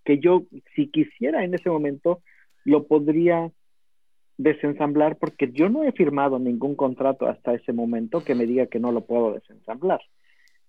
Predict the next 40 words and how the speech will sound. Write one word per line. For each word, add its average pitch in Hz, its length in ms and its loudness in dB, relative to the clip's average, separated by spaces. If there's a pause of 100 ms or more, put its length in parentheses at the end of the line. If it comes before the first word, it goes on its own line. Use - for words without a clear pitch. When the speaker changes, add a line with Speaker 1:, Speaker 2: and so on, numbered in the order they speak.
(520)
Speaker 1:
¿no? 131 160 0
Speaker 2:
Exacto, 190 200 0
Speaker 1:
Entonces, 143 380 -2
Speaker 2:
sí, - 20 -6
Speaker 1:
o 143 120 2
Speaker 2:
sí. - 20 4
Speaker 1:
en 147 120 -6
que, - 260 -16 (300)
entonces, 160 440 0
eh, 156 400 0
eh, 160 240 0
es, 139 140 -4
es, 151 120 -2
Speaker 2:
O 139 40 -6
sea, 214 140 4
no 202 120 -4
es 220 100 -2
el 247 100 0
Estado 226 440 2
que 175 60 2
Speaker 1:
la, 165 80 6
Speaker 2:
te - 80 -2
prohíbe, 214 380 -8
no 147 120 -8
hay 170 140 -6
un 185 80 -10
Speaker 1:
la 170 60 2
Speaker 2:
patente 185 440 2
Speaker 1:
empresa, 196 40 -4
Speaker 2:
que 190 100 -10
te 185 60 -8
Speaker 1:
no, 214 140 6
no, 220 120 2
no, 214 100 2
a 208 40 4
Speaker 2:
impulsa. 196 80 4
Speaker 1:
lo - 60 -4
que 175 100 -2
me 165 80 4
refiero, 175 400 2